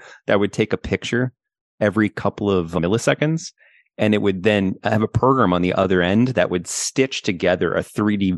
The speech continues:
view of the room that the iPhone was in. Yeah, it was really cool. So if somebody was just, like, using their phone, whatever, like, and it, as they're moving around the room, then on the other side, I would be able to stitch together a three D view of the room and see, like,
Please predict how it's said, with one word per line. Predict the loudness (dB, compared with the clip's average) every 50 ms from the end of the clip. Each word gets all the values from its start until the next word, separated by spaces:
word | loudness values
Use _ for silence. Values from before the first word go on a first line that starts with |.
| -4 _ _ _ -10
view | -6 -2 0 2 2 2 2 0 0 -2 -4
of | -4 -4 -2 -4
the | -4
room | -2 0 2 2 2 2 0 -2 -4 -4 -4
that | -4 -2 -2
the | -2 0
iPhone | 0 0 -2 -2 -4 -6 -6 -4
was | -6 -6 -4 -4
in. | -4 -4 -4 -6 -6 _
Yeah, | 0 2
it | 2
was | 2 0
really | 0 2 2 2 2 2
cool. | 0 2 2 2 2
So | 2 2
if | 2 2
somebody | 2 4 4 4
was | 4 4
just, | 2 0 2 2
like, | 2 2 2 -2 -10 -20 -6 _
using | 0 0 2 2
their | 0 0
phone, | 2 2 2 2 2 2
whatever, | 2 2 2 2 2 2 0 0 0 0 -2
like, | 0 0 0 0 0 -2 -4 -8
and | -4 -2 0 0 0
it, | 0 0
as | 0 0 -2 0 0
they're | 0 0 2
moving | 2 0 0 0 0 0 2
around | 2 2 2 2 2 2 2
the | 0 0
room, | 0 2 2 2 4 2 2 0 -2 -10 -20 -20 _ _
then | 0 2
on | 4 4 4 2
the | 4 4
other | 4 4 2 0
side, | 0 0 0 2 2 0 0
I | 0 0 0
would | 0 2
be | 2 2
able | 2 2 0
to | -2
stitch | -4 -4 -4 -4 -4 -4 -4
together | -2 0 0 0 2 0
a | -2
three | 0 0 0 2 2
D | 2 0 0
view | 0 0 0 0
of | 0 0 -2
the | -4 -4
room | -2 -2 0 0 0 0 0 0
and | 0 -2 -2 -4 -4
see, | -4 -4 -2 -2 -2
like, | -2 -2 -2 -2 -2 -2 -6 -14